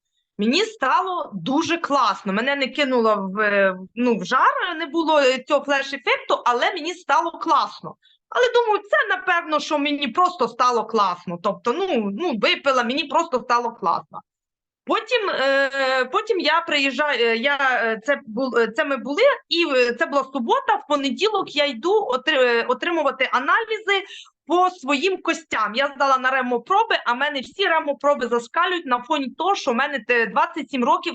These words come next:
хронічний тонзиліт. Я зразу ж йду до Лори, назначаємо операцію мені вирізати гланди.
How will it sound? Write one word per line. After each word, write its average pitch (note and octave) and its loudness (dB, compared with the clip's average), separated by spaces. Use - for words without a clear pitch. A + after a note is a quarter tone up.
хронічний C#4 -2
тонзиліт. B3 -2
Я E4 0
зразу C#4 0
ж B3+ -4
йду A3+ -2
до A#3 2
Лори, C#4 2
назначаємо A#3+ -2
операцію A3+ -4
мені G#3 -2
вирізати G3+ -2
гланди. C#4+ 0